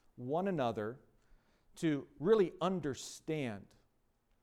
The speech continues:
the different forms of prayer. And one of the things I realized is that, or, or one of the forms that is probably the most difficult to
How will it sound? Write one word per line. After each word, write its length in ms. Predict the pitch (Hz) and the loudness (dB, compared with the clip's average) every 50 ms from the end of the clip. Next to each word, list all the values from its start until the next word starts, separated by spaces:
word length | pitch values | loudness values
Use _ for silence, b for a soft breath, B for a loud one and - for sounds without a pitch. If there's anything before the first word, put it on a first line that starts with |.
| _ _ _ _ _ _ _ _ _ - _ _ _ _ - | _ _ _ _ _ _ _ _ _ -20 _ _ _ _ -4
the 80 | 120 135 | -4 -2
different 380 | 131 165 185 180 - 143 117 | 0 0 0 0 0 -4 -4
forms 440 | - - - 156 160 151 143 127 - | -4 -4 -2 0 0 0 -2 -4 -4
of 160 | 113 - - | -6 -8 -8
prayer. 300 | - - 120 110 98 - - - - _ _ _ _ _ - _ _ _ _ _ _ _ _ _ - - | -6 -4 -2 -2 -2 -4 -10 -18 -20 _ _ _ _ _ -20 _ _ _ _ _ _ _ _ _ -14 -6
And 140 | - 147 156 | -4 -2 0
one 160 | 170 214 247 | 2 2 4
of 80 | 254 196 | 2 2
the 60 | 147 | 0
things 220 | 190 202 196 160 160 | 0 -2 0 0 2
I 120 | 156 165 | 2 2
realized 760 | 156 131 143 160 170 175 156 123 113 123 131 135 123 - 135 | 2 2 2 2 4 4 4 2 2 0 -2 -2 -4 -6 -6
is 120 | 131 117 - | -6 -4 0
that, 300 | 139 135 131 131 - - - b b b b b b b b b b | 2 2 2 0 -2 -6 -20 b b b b b b b b b b
or, 200 | - 131 131 131 | 0 2 4 4
or 200 | 131 127 135 139 | 4 4 2 4
one 220 | 127 156 202 208 | 6 6 6 6
of 100 | 190 151 | 6 4
the 100 | 139 131 | 4 2
forms 460 | - - - 175 185 170 156 135 117 - | 0 0 0 2 4 4 4 2 2 2
that 120 | 143 127 | 2 2
is 100 | 127 117 | 2 0
probably 460 | - - 170 165 160 147 131 123 135 | -2 0 2 2 2 2 0 -2 -2
the 100 | 127 117 | -2 -2
most 400 | 123 127 135 131 123 107 - - - - - 113 110 104 | -2 -2 -2 -2 -2 -4 -8 -18 -20 -18 -16 -14 -4 2
difficult 640 | 143 202 196 - 165 - - 147 139 131 135 135 - | 2 2 4 2 0 -4 0 2 2 2 2 0 -4
to 220 | - 131 110 101 | -2 -2 0 -2